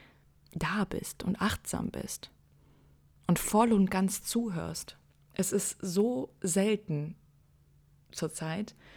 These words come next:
dass wir wirklich voll und ganz in einem Gespräch da sind, weil wir so abgelenkt werden. Und ich merke das immer wieder, dass, dass es tatsächlich sehr viel Aufmerksamkeit braucht vom Gegenüber,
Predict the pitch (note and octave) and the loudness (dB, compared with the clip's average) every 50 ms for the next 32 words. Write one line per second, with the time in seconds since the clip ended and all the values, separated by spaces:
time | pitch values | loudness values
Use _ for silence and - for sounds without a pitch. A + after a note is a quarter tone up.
0 | - - - - - - F3+ E3 - F#3 E3 F3 F#3+ F#3 G#3 F#3+ F3+ F#3 E3 - | -20 -20 -20 -20 -8 -6 -4 0 2 2 4 4 2 2 2 0 0 -2 -4 -6
1 | - - _ - _ _ _ - _ _ - _ _ _ _ _ _ _ - - | -12 -18 _ -20 _ _ _ -20 _ _ -20 _ _ _ _ _ _ _ -12 -10
2 | - - G#3 G#3+ A3 A3 G#3+ G3+ F#3+ F#3+ F3+ F3 E3+ E3+ F3+ - - - F3 E3 | -6 -2 2 2 4 4 2 2 0 0 -2 -2 0 -2 -2 -4 -4 -4 -4 -2
3 | E3 D#3+ D#3+ D#3 D#3+ D#3 - - - - - D#3 D#3 D#3+ D#3+ - - - - _ | 0 -2 -2 -2 -2 -4 -6 -8 -6 -2 0 0 0 0 -2 -8 -16 -20 -14 _
4 | - D3 C#3 D3 D#3+ - - F3+ E3 - - _ _ - - - - - - - | -8 -8 -8 -8 -10 -10 -12 -12 -14 -14 -20 _ _ -20 -20 -20 -20 -20 -20 -20
5 | - - - - - - - - - E3+ E3 E3 E3+ E3 D3+ D#3 F3 F#3+ F#3 - | -20 -20 -20 -20 -20 -20 -10 -2 0 2 2 2 2 0 2 4 4 4 4 4
6 | - - - - - - D#3 D#3+ - - F#3+ - - - - - - - G#3 F#3 | 2 -2 -2 -2 -4 -4 -4 -4 -6 -8 -8 -10 -10 -8 -8 -6 -6 -6 -6 -6
7 | - - - - - - - _ _ _ _ - _ - - - - - - - | -8 -12 -20 -20 -20 -20 -20 _ _ _ _ -20 _ -20 -20 -20 -20 -20 -20 -20
8 | - - - - - F#3+ F3 - - G3 G#3 G#3 G3+ F#3+ - - G3+ G3+ F#3+ F3+ | -20 -20 -12 -2 0 2 2 4 4 2 2 4 2 0 0 2 2 2 2 2
9 | F#3 G3+ G#3+ G3+ F3 F3 E3+ - - - - F3 D#3+ F#3+ F#3 - - - - - | 2 2 2 2 2 0 -2 -2 -6 -6 -8 -8 -6 -6 -6 -6 -8 -10 -14 -18
10 | - - - - - - - G3+ - - F#3 - - - - - A3+ - - G#3 | -18 -16 -16 -14 -2 2 2 4 4 2 0 0 -2 -4 -4 -4 -6 -4 -2 -2
11 | - - G3+ A#3+ - - F#4 C#4+ - - - E3+ E3 - E3+ D#3+ - - F3 F3+ | 0 2 0 0 0 -2 -4 -4 -2 -2 -2 -2 0 0 -2 -4 -4 -2 0 0
12 | F3 - - - F#3 F#3 E3 F#3+ E3+ F3+ - - A3+ G#3+ G3 F#3 G3+ A3 | 0 -2 -2 -2 -2 0 0 0 0 0 2 2 4 4 4 4 2 0